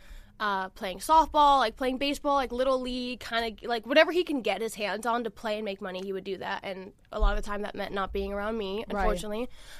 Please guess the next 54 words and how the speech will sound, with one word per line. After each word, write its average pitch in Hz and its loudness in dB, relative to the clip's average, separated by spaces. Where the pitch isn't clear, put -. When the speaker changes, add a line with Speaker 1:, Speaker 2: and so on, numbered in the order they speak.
Speaker 1:
But 320 8
I, 320 12
you 320 2
know 339 6
what - 4
I - 2
mean? 320 4
He 311 0
had 320 0
to, 240 -8
he 277 -2
had 311 4
to 302 -2
make 277 4
money, 277 0
he 277 2
had 226 0
to 220 -8
do 202 -8
something. 220 -2
So 226 -8
I 214 -2
kind 226 -2
of, 214 -4
res-, 202 -12
you 220 -8
know, 196 -4
I 202 -4
have 196 -8
to 202 -10
give 196 -6
him 196 -10
a - -8
little 226 -4
bit 202 -4
of 196 -2
respect 202 -8
for, 208 -10
like, 180 -8
hustling. 214 -6
Speaker 2:
Totally. - -12
Speaker 1:
But 247 2
he 262 0
wasn't 254 2
around 202 2
really 156 -4
ever. 196 -2
Speaker 2:
So 311 2
basically, 220 -2
for 233 -2
everyone 208 2
listening, 202 -2
I'm 208 0
gonna, 233 -2